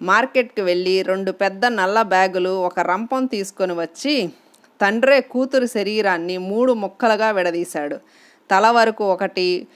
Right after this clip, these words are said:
భుజాల నుండి నడుం వరకు ఒక భాగం, నడుం దగ్గర నుండి కాళ్ళ వరకు ఒక భాగం చేసి తల ప్లస్ పై భాగం ఒక బ్యాగ్లో పెట్టి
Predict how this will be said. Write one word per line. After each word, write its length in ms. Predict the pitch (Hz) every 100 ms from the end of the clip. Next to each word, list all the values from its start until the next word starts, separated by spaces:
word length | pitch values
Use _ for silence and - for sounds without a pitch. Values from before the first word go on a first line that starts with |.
| _ -
భుజాల 480 | 175 185 226 240 254
నుండి 300 | 226 214 214
నడుం 400 | 180 202 226 220
వరకు 280 | 208 208
ఒక 160 | 196 180
భాగం, 560 | 160 170 170 170 175 - _ _ _
నడుం 360 | 175 190 254 285
దగ్గర 320 | 240 196 220
నుండి 320 | 208 190 185
కాళ్ళ 380 | 208 - 190 214
వరకు 320 | 214 196 196
ఒక 200 | 220 190
భాగం 460 | 175 160 170 190 196 196
చేసి 400 | 175 170 285 294 - _ _ _ _ _ _ _ _ _ _ _ _ _ _ -
తల 280 | 214 233 277
ప్లస్ 340 | 294 240 226 -
పై 140 | 202
భాగం 340 | 214 214 214 226
ఒక 180 | 190
బ్యాగ్లో 520 | 190 196 185 214 220 214
పెట్టి 600 | 185 175 - 262 214